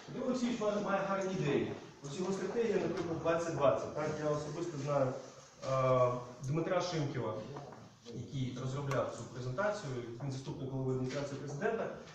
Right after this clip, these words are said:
Він керівник, бувший керівник Microsoft Україна і бувший С Н Г. Людина просто от з такою головою, мається на увазі по, по розуму. Людина, яка працює просто і день, і вночі, геніальні ідеї, нові, швидкі.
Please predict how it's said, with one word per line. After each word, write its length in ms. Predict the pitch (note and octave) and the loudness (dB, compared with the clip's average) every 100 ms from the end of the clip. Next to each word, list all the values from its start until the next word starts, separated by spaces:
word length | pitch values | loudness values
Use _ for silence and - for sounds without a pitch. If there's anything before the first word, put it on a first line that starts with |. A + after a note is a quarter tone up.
| - | -6
Він 160 | F#3 G#3 G3 | 0 2 2
керівник, 480 | F#3 F3 A3 - | 0 2 0 2
бувший 260 | G#3+ G3 F3+ | 0 0 -4
керівник 340 | F3+ F#3 G#3 | -2 0 0
Microsoft 640 | G#3 E3 E3 E3+ G3 F#3+ D#3+ | 2 0 0 -2 -4 -4 -6
Україна 520 | E3 E3+ E3 B2+ A#2 C#3 | -6 -4 0 0 0 -4
і 220 | C#3 C#3+ E3 B2 D#3 | -6 -2 0 0 -2
бувший 220 | D3+ D3+ | -4 -2
С 120 | D3 | -2
Н 60 | D#3 B2+ | -2 -4
Г. 140 | G#2+ A#2+ | -6 -4
Людина 300 | D3 A3+ F3 | -2 2 2
просто 400 | F3 F#3+ E3+ D3 | 2 -2 -2 -2
от 120 | D#3 | -4
з 80 | - | -6
такою 440 | - F3 F#3 F3 B2+ | -8 -8 -2 2 2
головою, 580 | C#3 D#3 G3 A#3+ D#3 | 2 0 2 4 4
мається 280 | C3 C3+ B2+ | 4 0 0
на 80 | C3 | -2
увазі 260 | C3 C3 B2+ C#3 | 0 0 -2 -4
по, 60 | |
по 320 | C3+ D3 D3 | -4 -2 0
розуму. 280 | C3+ G#2+ G#2 - - - - C3+ | 2 0 -4 -8 -14 -16 -10 -4
Людина, 300 | F#3+ G#3 G3 | 0 2 4
яка 240 | F#3+ F3 | 4 4
працює 480 | E3+ F3+ - G#3+ F#3+ | 4 -2 -2 2 2
просто 340 | F3+ F3+ F3 | 2 -2 -2
і 40 | D#3+ | -2
день, 220 | F3+ F3+ | 0 2
і 60 | |
вночі, 680 | E3+ F3 - A3 G3+ E3+ C#3 - B2 | 0 -2 -4 -2 -2 0 -2 -2 -4
геніальні 440 | F#3 G3+ F#3 F#3 | 4 6 6 6
ідеї, 520 | F#3 F3+ F#3 C#3 B2 | 2 6 6 8 4
нові, 380 | C3 F3+ G3 F#3 | 4 2 0 0
швидкі. 720 | B2 D3+ F#3+ - G#3 E3 - | 0 0 -2 -2 -2 0 0